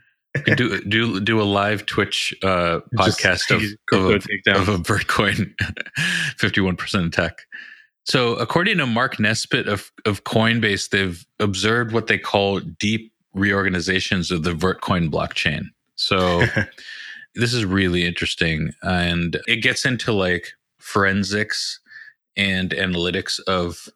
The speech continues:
Speaker 1: a blockchain. It's always really interesting stuff. So this is what they said. "We observed repeated deep reorganizations of the Vertcoin blockchain, with the largest reorg having a depth of three hundred and seven blocks and a length of three hundred ten blocks. Total value of the double spends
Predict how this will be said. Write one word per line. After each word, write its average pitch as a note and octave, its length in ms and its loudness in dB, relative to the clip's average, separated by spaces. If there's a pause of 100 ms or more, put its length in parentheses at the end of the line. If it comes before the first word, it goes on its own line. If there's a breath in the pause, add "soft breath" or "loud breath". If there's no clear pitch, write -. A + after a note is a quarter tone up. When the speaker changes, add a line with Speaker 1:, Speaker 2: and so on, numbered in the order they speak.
(120)
Speaker 1:
a F#2+ 60 2
blockchain. F#2+ 640 0
It's E2+ 120 -4
always G2 280 2
really E2+ 200 2
interesting - 340 -4
stuff. E2+ 320 0 (480 loud breath)
So G#2+ 340 2 (160)
this G#2+ 120 2
is G#2+ 180 0
what F#2+ 140 2
they F2+ 80 2
said. E2 240 0 (200 loud breath)
"We B2+ 300 4
observed A2 540 0
repeated A2 640 2
deep G#2 340 0
reorganizations G2 1000 2
of F2+ 160 0
the F#2 120 4
Vertcoin F#2 640 2
blockchain, D#2 720 0
with F#2 180 0
the F#2 80 2
largest G2 520 2
reorg F#2+ 480 2
having F#2 360 0
a F2 80 0
depth F#2 360 -2
of F2+ 120 2
three A#2 280 2
hundred A#2 240 0
and F#2+ 120 0
seven F#2 360 0
blocks A2+ 440 0
and F#2+ 120 0
a F2 40 2
length F#2 320 0
of F2 120 -2
three F#2 160 2
hundred E2+ 220 -2
ten C3 180 0
blocks. - 420 -6
Total G2 260 2
value F2+ 300 2
of E2 60 -2
the E2+ 60 -4
double A#2+ 260 2
spends F2+ 280 0